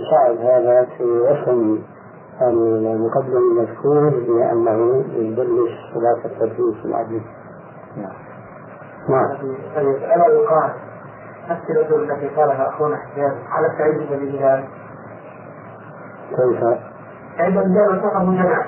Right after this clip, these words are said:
Speaker 3: من الأئمة.
Speaker 1: نعم.
Speaker 3: ونقل الشافعي عن أحمد أنه خلق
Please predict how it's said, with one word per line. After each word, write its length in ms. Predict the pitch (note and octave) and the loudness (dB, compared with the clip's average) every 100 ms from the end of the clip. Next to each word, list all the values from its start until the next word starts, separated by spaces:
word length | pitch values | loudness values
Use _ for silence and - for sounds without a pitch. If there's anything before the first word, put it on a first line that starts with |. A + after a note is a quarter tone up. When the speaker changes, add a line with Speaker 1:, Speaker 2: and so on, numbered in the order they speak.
| - C#3+ | -8 -8
Speaker 3:
من 160 | D3 | -6
الأئمة. 300 | - C#3 - - - | -6 -8 -10 -8 0
Speaker 1:
نعم. 280 | - - - | 4 4 2
Speaker 3:
ونقل 360 | F3 A#3+ A3+ G3+ | 2 2 4 2
الشافعي 640 | F#3 - A3+ A3 - F3+ | 0 0 2 2 2 0
عن 160 | F#3+ - | 0 0
أحمد 440 | - G3+ G#3 G3 | -2 -2 0 2
أنه 340 | A3+ A3+ F#3+ G3 | 2 2 2 2
خلق 640 | A#3 A3 - - - - | 4 4 4 4 2 0